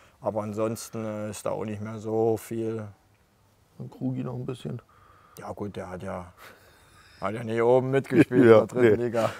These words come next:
Speaker 2: der durfte nicht. <laughs> Ja, so, da wären wir eigentlich schon so weit durch, weil ich glaube, äh, mit dir könnte man sich stundenlang unterhalten.
Speaker 1: Ach ja.
Speaker 2: Aber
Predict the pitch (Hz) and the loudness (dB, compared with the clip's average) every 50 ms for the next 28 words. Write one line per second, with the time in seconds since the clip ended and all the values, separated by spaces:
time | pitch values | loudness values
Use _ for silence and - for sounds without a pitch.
0 | - 160 - 127 135 131 143 147 143 - - 143 131 120 101 - - - - - | 0 6 10 10 10 10 10 8 8 8 6 6 6 6 4 4 0 2 6 8
1 | 190 - - 151 151 147 - 123 123 - - - - - - 165 185 226 240 233 | 8 8 6 4 0 0 0 -4 -12 -14 -14 -18 -18 -12 -8 -8 -6 -6 -8 -10
2 | - - - - - - 123 135 160 156 - 233 214 107 110 110 107 104 104 110 | -12 -14 -14 -12 2 6 10 10 10 8 6 0 6 10 10 10 10 10 8 8
3 | 107 120 139 185 180 156 143 139 160 165 143 - - 156 160 160 143 - - 120 | 8 10 10 8 8 6 6 6 4 4 2 4 6 6 6 6 4 0 -6 -2
4 | 113 - 135 147 175 156 139 131 131 - - 139 156 170 165 143 - 139 139 139 | 4 8 10 10 12 12 10 10 8 8 4 2 2 2 2 0 0 2 4 6
5 | 139 143 139 120 120 - - - - 139 131 135 143 143 156 151 135 135 - - | 6 6 4 2 -2 -6 -12 -6 -2 0 2 2 2 2 2 2 2 2 0 0
6 | - 139 139 - 147 139 - 139 - 151 143 123 131 120 - - - 160 170 156 | -2 -4 -2 0 0 0 0 -2 -4 -4 -4 -4 -6 -8 -8 -6 -4 -4 -2 -2
7 | 120 113 123 123 120 120 127 127 131 143 151 185 175 - 147 135 131 127 131 131 | -2 -2 -2 -4 -4 -4 -4 -2 -4 -4 -4 -4 2 2 4 6 8 8 10 10
8 | 147 156 156 151 - | 10 10 10 8 4